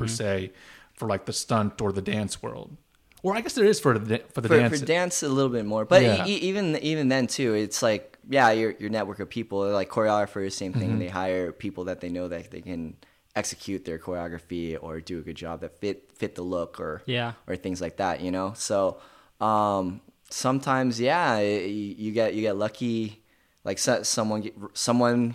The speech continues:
Speaker 3: from another person
Speaker 2: Mm-hmm.
Speaker 3: refers you and they take a chance on you.
Speaker 2: Yeah.
Speaker 1: Yeah.
Speaker 3: And then it's your job to execute and be professional and, and do, do the job. But yeah, it's like in, in general, if you, if you don't really know anybody,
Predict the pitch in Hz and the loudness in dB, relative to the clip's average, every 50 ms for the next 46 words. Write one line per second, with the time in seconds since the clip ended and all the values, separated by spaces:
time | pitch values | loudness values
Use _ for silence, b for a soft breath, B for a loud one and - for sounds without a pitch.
0 | - - - 110 104 101 101 95 92 107 117 123 117 - 120 113 110 - - 120 | -6 -8 -4 -2 -2 0 0 0 2 4 4 4 4 4 2 2 2 2 0 -2
1 | 110 110 107 110 104 123 123 110 101 - 117 117 120 117 113 110 117 117 113 113 | -2 0 0 2 2 2 2 0 0 0 2 4 4 4 4 2 0 0 2 0
2 | 110 107 104 98 82 - - - _ _ _ _ _ - 98 95 95 92 90 87 | -2 -2 -4 -6 -8 -10 -14 -20 _ _ _ _ _ -4 -2 -2 0 0 0 -2
3 | 87 82 - - - _ - 110 95 101 95 - - 117 120 117 - 107 92 87 | -4 -6 -10 -14 -20 _ -8 -6 -6 -4 -4 -4 -2 -2 -2 -2 -2 -4 -4 -4
4 | 87 87 80 73 - - - 113 117 123 107 - - 127 120 117 117 95 98 101 | -4 -6 -6 -8 -10 -8 -4 -2 0 0 0 -2 -6 -8 -6 -4 -4 -2 -2 0
5 | 101 98 95 92 92 95 92 90 90 90 90 92 - 113 110 101 98 104 95 95 | 0 0 0 0 0 0 -2 -2 -2 -4 -6 -4 -2 -2 -2 0 0 0 0 0
6 | 87 - - - 95 92 90 90 87 76 82 - - - - 90 90 87 90 90 | 0 -2 -6 -6 -4 -4 -4 -2 -2 -4 -4 -6 -10 -10 -8 -8 -6 -6 -8 -10
7 | - - - 85 82 82 - - 90 90 92 92 95 92 90 95 - - - - | -12 -14 -12 -10 -8 -8 -8 -8 -8 -8 -6 -6 -6 -6 -8 -10 -12 -18 -14 -10
8 | 87 85 85 82 92 90 85 76 - - 85 82 80 76 113 117 127 101 82 - | -8 -8 -6 -4 -4 -6 -6 -6 -8 -10 -10 -10 -6 0 2 4 4 4 2 0
9 | - 107 98 90 - B B B B B B B B B - 139 156 160 131 110 | 0 2 2 2 2 B B B B B B B B B 4 6 8 8 8 8
10 | 113 - - 139 123 98 110 147 147 - 131 127 120 101 123 131 143 143 131 120 | 6 6 6 4 4 4 4 0 2 2 4 2 4 4 2 2 4 4 4 4
11 | 113 104 - - 113 107 104 98 92 101 107 - 107 107 101 110 104 101 101 101 | 2 2 0 -2 -2 0 0 -2 -2 -6 -8 -6 -6 -2 -2 -2 -2 -2 -2 -2
12 | 98 95 92 95 98 104 107 104 98 87 87 90 85 87 87 85 85 - | -2 -2 -2 -2 -2 -2 -2 -2 -4 -4 -4 -4 -4 -2 -4 -6 -8 -10